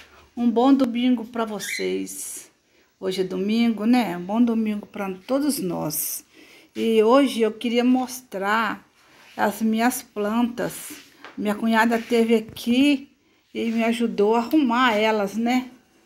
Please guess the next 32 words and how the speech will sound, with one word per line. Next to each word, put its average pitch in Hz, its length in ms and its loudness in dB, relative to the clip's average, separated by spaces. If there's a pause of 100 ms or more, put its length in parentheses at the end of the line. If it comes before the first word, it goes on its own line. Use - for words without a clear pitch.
(320)
A 196 440 -2
cultivar 202 680 -2
elas, 190 340 -2
a 180 160 -4 (520)
co-, 240 220 -4
por 240 300 -6
terra, 214 800 -2 (560)
né? 240 280 2
Arrumar, 240 400 4
replantar, 214 1040 0
porque - 180 -12
tá 190 180 -6
precisando 190 400 -8
de - 80 -10
replantar. 190 960 -4 (460)
E 214 140 2
ela 269 240 6
fez 262 320 0
a 254 60 4
maior 294 280 4
parte 277 320 -2
das 247 200 -2
coisas, 240 280 0
ela 262 160 0
que - 140 -10
fez 254 240 2
pra 247 240 -2
mim. 170 340 -4 (460)
Aí 226 220 4
eu 254 80 6
queria 262 280 2
mostrar, 302 680 -2